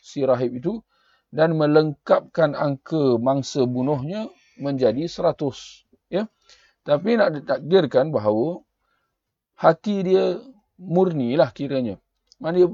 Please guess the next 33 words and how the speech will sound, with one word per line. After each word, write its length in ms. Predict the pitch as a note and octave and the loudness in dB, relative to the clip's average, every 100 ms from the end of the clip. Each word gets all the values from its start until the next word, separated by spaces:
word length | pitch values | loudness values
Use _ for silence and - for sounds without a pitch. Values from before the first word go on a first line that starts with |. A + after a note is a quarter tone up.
| A3+ | -2
dia 160 | F3+ | -2
betul-betul 560 | F#3+ F#3+ G3 - G#3 F3+ | 0 0 0 0 -2 -2
nak 80 | D#3+ | -4
bertaubat. 480 | F3 E3+ D#3 - - _ _ | -2 0 0 -2 -4 _ _
Dia 160 | D3 | -12
cuma 480 | C#3 E3+ F3 E3 - - | -8 -4 -2 -2 -6 -12
dia 240 | D3 D3+ | -8 -6
nak, 320 | C#3+ C#3 - C#3+ | -2 -2 -4 -8
nak, 160 | B2 | -8
nak 320 | A#2+ B2+ B2+ | -8 -6 -6
minta 720 | C3+ C#3+ C#3+ - D3+ - - - | -6 -8 -8 -2 -2 -2 -8 -8
ada, 240 | - B2+ C3+ - - | -6 -4 -6 -12 -12
kalau 240 | B2+ B2 C3 | -6 -4 -6
ada 80 | |
sesiapa 400 | - C3 B2+ - | -8 -8 -8 -6
yang 160 | D3+ B2 | -6 -2
boleh 240 | A#2 C#3 D#3 _ _ _ _ _ | -2 -2 -4 _ _ _ _ _
bantu 720 | C3 C#3+ E3+ F3+ - F#3 F3 | -2 2 2 0 -6 -2 0
dia, 160 | E3+ E3+ | 0 0
memimpin 800 | C3+ C#3 C#3+ D#3+ D3 - D3 C#3+ | -4 -6 -6 -6 -8 -8 -8 -6
dia, 240 | D3+ D#3+ - _ _ - | -8 -8 -16 _ _ -20
menunjukkan 1000 | - C#3 C3 C3+ D3 C#3+ - D3 C3+ B2 | -20 -6 -2 -2 -2 -4 -4 -4 -4 -6
kepadanya 640 | - B2+ C3+ C#3+ D3+ - - B2 | -10 -8 -6 -6 -8 -10 -16 -20
j-, 240 | B2+ C3 B2 B2 | -18 -16 -16 -10
bagaimana 560 | A#2+ B2 B2 B2 C3+ | -2 0 0 0 0
caranya. 560 | A2 - G#2 A#2 F#2 E2 - _ _ _ _ _ _ - | -2 -6 -4 -4 -6 -10 -14 _ _ _ _ _ _ 0
Jadi 240 | G3 A#3+ | 2 4
dia 80 | A#3+ | 4
bertanya 480 | G3+ G#3 G3 F#3 D3+ | 2 4 2 4 2
lagi 240 | C3+ A#2 | 0 -2
kepada 240 | B2+ B2 | -4 -2
orang 200 | A#2 A2+ G#2+ | 0 -2 -2
ramai, 260 | G#2 G2+ | -2 -2